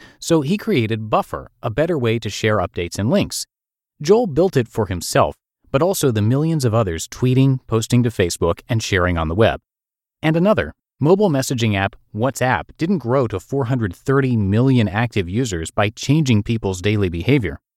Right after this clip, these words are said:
Communication and desire for social connectedness is innate in all of us. The service simply made communication easier and more accessible. Once you've identified an existing behavior, you have to provide a much better solution than what they're doing today.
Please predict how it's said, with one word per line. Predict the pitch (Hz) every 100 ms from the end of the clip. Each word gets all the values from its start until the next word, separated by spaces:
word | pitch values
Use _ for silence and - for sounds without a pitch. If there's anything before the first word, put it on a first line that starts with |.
| _ _ _ -
Communication | 165 214 208 151 147 151
and | 127 98
desire | 92 104 120 127
for | - 90
social | - 117 113 98
connectedness | 90 101 - 82 82 - -
is | 123 120
innate | - 127 156 127
in | 110
all | 143 214
of | 78
us. | - - - -
The | -
service | - 226 151 131 -
simply | - 170 156
made | 135 139 127
communication | 131 139 139 131 127 123 113
easier | 123 147 147 151 151
and | 120
more | 110 107 107
accessible. | - 95 - 78 - - _ _ _ _ _ _
Once | 175 220 254
you've | 233
identified | 160 101 110 120 - 92 80
an | 82 90
existing | 85 107 - 95
behavior, | 82 85 113 92 87
you | 92 98
have | 170
to | -
provide | 220 170 113 110
a | 95
much | 92 135 - -
better | 113 113
solution | - 107 95 110 - 85
than | 85
what | 95
they're | 92 82
doing | 92 82
today. | 78 90 113 76